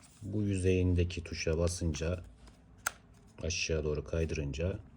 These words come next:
gördüğünüz gibi açılıyor. Tekrar bastırıp kap-, ileriye doğru itekleyince kapanıyor. Şöyle aşağı doğru indirdiğimizde açıldı gördüğünüz gibi. Şimdi diğer cihazın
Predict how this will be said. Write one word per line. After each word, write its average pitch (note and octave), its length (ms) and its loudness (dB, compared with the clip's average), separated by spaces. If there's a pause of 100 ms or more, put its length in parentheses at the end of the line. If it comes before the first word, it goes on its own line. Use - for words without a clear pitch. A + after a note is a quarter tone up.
(100)
gördüğünüz D2+ 360 -2
gibi C2+ 360 -4 (1120)
açılıyor. E2 760 -6 (760)
Tekrar D#2 480 -6
bastırıp - 480 -6
kap-, - 320 -12
ileriye D#2 380 -2
doğru D2 200 -6
itekleyince D#2 840 -6 (240)
kapanıyor. D2 680 -2 (500)
Şöyle D2 440 -2
aşağı F2 340 0
doğru D#2 140 -2
indirdiğimizde E2 840 -2 (2250)
açıldı C#2+ 440 -6
gördüğünüz C#2+ 460 -8
gibi. D2+ 280 -6 (920)
Şimdi G2 440 -4
diğer F#2 280 2
cihazın D2 720 -6